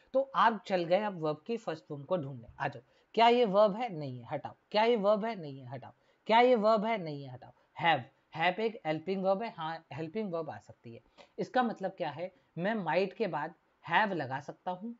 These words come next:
हेल्पिंग वर्ब है, और ये हमने पढ़ रखा है, सीख रखा है, अप्रोच दे रखी है, बहुत बढ़िया। तो इसका मतलब ए के बाद कुछ भी हो जाए, दुनिया इधर से उधर हो जाए, ए के बाद ई ऑप्शन तो आएगा ही आएगा, मतलब ए के बाद ई का पेयर बनेगा ही बनेगा। अब आप खुद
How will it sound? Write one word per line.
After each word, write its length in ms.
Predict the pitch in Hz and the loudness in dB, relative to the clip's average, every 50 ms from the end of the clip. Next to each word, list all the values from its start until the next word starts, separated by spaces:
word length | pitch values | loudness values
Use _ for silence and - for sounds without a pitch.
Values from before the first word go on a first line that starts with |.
| _ - | _ -6
हेल्पिंग 400 | 156 156 143 143 - 196 202 190 | -4 -4 -4 -4 -4 -4 -4 0
वर्ब 180 | 180 185 180 202 | 0 0 0 -2
है, 140 | 233 - - 160 | -4 -6 -4 -2
और 120 | 165 165 | -2 -2
ये 120 | 165 185 | -2 -4
हमने 200 | 185 175 175 190 | -4 -4 -6 -8
पढ़ 240 | 190 - 170 160 160 | -8 -6 -6 -4 -4
रखा 220 | 160 170 - - 196 | -4 -6 -6 -8 -8
है, 60 | 190 | -8
सीख 260 | - - 170 160 - | -8 -10 -10 -8 -8
रखा 200 | 170 156 - 190 | -10 -8 -8 -8
है, 80 | 175 156 | -8 -8
अप्रोच 340 | - 147 156 160 160 - | -6 -6 -6 -6 -6 -6
दे 140 | 151 147 147 | -6 -6 -4
रखी 280 | 151 147 - - 202 226 | -6 -6 -8 -10 -8 -8
है, 120 | 214 - _ _ _ - - 180 | -10 -10 _ _ _ -12 -6 -2
बहुत 240 | 175 202 214 165 135 | 0 0 0 -2 -4
बढ़िया। 260 | 123 113 120 127 - _ _ _ _ _ | -8 -12 -12 -14 -16 _ _ _ _ _
तो 80 | 233 233 | 0 0
इसका 200 | - - 247 233 | 2 4 2 2
मतलब 360 | 214 190 - 240 254 - - 180 | 2 0 -4 -6 -6 -4 0 2
ए 140 | 185 208 | 2 2
के 140 | 214 202 247 | 2 0 -2
बाद 200 | 202 208 214 233 - _ _ - | -2 -2 -2 -4 -6 _ _ -2
कुछ 180 | 269 247 - | -2 0 0
भी 180 | 277 254 285 269 | 0 2 2 4
हो 120 | 226 185 | 4 2
जाए, 220 | 165 175 143 110 - _ _ _ _ _ | 2 0 -2 -4 -8 _ _ _ _ _
दुनिया 300 | 151 156 170 185 208 208 | -4 -4 -4 -2 -2 -2
इधर 180 | 202 180 180 175 | 0 0 0 -2
से 140 | 160 - 190 | -2 -4 -6
उधर 200 | 175 156 160 160 | -4 -4 -4 -4
हो 120 | 151 135 | -4 -4
जाए, 180 | 139 156 175 185 _ _ _ _ - | -6 -8 -8 -10 _ _ _ _ 0
ए 160 | 175 202 226 | 2 2 2
के 140 | 214 247 220 | 2 0 -2
बाद 280 | 180 180 185 196 185 - _ - | 0 0 -2 -2 -2 -6 _ -4
ई 120 | 180 202 | -2 -2
ऑप्शन 360 | 202 175 160 - - 175 160 156 | -2 -2 -4 -6 -10 -10 -10 -8
तो 180 | 180 214 220 - | -10 -10 -8 -8
आएगा 240 | 135 135 127 127 131 | -8 -8 -6 -6 -6
ही 140 | 135 135 127 | -6 -6 -8
आएगा, 260 | 104 104 107 - 120 - _ 139 | -12 -14 -16 -18 -20 -18 _ -14
मतलब 260 | 139 - 185 208 180 | -10 -6 -6 -4 -2
ए 120 | 175 165 165 | -2 -2 -2
के 140 | 165 202 | -4 -4
बाद 220 | 180 190 202 190 190 170 | -4 -4 -4 -4 -4 -4
ई 120 | 175 175 | -6 -4
का 140 | 175 202 190 | -4 -4 -4
पेयर 260 | 185 180 180 196 185 | -2 -2 0 0 0
बनेगा 360 | 151 143 143 151 151 143 151 | -2 -4 -6 -6 -6 -4 -4
ही 160 | 156 156 170 156 | -4 -4 -6 -8
बनेगा। 340 | 135 120 113 113 - 107 - _ _ _ _ _ _ _ - | -10 -12 -16 -18 -20 -20 -20 _ _ _ _ _ _ _ 0
अब 140 | 185 185 208 | 2 2 2
आप 200 | 220 233 - _ - | 0 -2 -4 _ -4
खुद 220 | 233 240 214 | -2 -2 -2